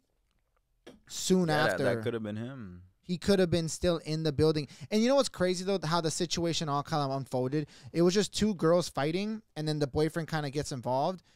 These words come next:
Speaker 1: and
Speaker 2: I
Speaker 1: then
Speaker 2: I didn't wanna give up all the details.
Speaker 1: No, but, I mean, at the end of the day, I feel like this is, I mean, wh-, I, look, I don't know names, I don't know, but to me
Speaker 2: Still an open case.
Speaker 1: Yeah, but, but to me, a lot of this shit just kinda is like, it could be prevented.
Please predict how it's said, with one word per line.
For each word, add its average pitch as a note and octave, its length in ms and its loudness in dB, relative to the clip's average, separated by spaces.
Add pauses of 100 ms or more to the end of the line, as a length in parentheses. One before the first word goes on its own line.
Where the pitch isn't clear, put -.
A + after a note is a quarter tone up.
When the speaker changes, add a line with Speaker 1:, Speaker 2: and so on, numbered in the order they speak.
(180)
Speaker 1:
and C#3+ 160 -2
Speaker 2:
I - 20 -4
Speaker 1:
then D3 340 0 (640)
Speaker 2:
I C#3 60 -20
didn't B2 220 -20
wanna D2+ 180 -20
give G#2 220 -20
up F#2+ 120 -16
all C#2+ 160 -20
the - 80 -20
details. A2 500 -10
Speaker 1:
No, B3+ 220 4
but, G#3+ 200 2
I A#3 60 2
mean, A#3+ 160 0
at B3 60 0
the C4 60 -2
end C4+ 100 -2
of A#3+ 100 2
the G3+ 60 0
day, G#3 100 0
I F#3 100 0
feel A3 180 -4
like E3+ 260 -2
this G3+ 240 -2
is, C#3+ 360 -2
I D3+ 60 -6
mean, E3 160 -2
wh-, D3 240 -8
I, F3 160 0 (220)
look, F#3 220 -2
I G#3+ 60 6
don't C4+ 140 4
know A3+ 120 2
names, F3 300 -2
I F3+ 60 2
don't F#3 100 -2
know, F#3 120 -2
but F#3 320 -2
to A3 100 2
me A#3+ 200 2
Speaker 2:
Still B3+ 180 0
an F#2 100 -4
open G2 320 -10
case. - 280 -16
Speaker 1:
Yeah, G#3+ 220 4
but, G3 160 0 (160)
but G3 160 -4
to G#3+ 100 -2
me, A#3 220 0
a G#3 60 0
lot G3 220 2
of G3+ 60 2
this F#3 140 0
shit G3 260 -2
just E3 180 -4
kinda F3+ 220 -2
is E3 180 -4
like, D#3 220 -6
it E3+ 240 -4
could F#3+ 340 -2
be F3 460 -4 (400)
prevented. D3+ 600 -4